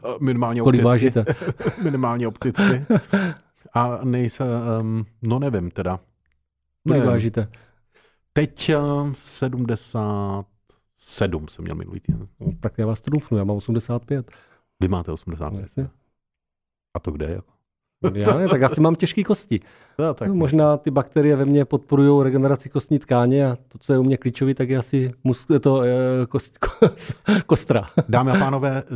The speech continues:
Speaker 1: není, eh, není to spravedlivý. Není to spravedlivý, když někdo má o tolik kilo víc a vypadá o tolik kilo hubenější vlastně.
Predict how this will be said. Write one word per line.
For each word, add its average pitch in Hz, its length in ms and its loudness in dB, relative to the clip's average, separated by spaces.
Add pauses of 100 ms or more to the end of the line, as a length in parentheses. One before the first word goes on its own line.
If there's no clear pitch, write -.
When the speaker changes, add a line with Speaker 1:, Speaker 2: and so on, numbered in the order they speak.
Speaker 1:
není, 110 540 -2
eh, 107 120 -2
není 107 180 -2
to 127 100 -8
spravedlivý. 90 520 -8 (340)
Není 147 200 0
to - 140 -2
spravedlivý, 107 680 -4
když 110 180 -6
někdo 110 220 -4
má 117 200 -2
o 120 100 -8
tolik 117 340 -4
kilo 123 160 -4
víc 113 260 -6
a 117 40 -8
vypadá 113 360 -4
o 117 120 -8
tolik - 420 -4
kilo 117 200 0
hubenější 110 640 -2
vlastně. - 420 -10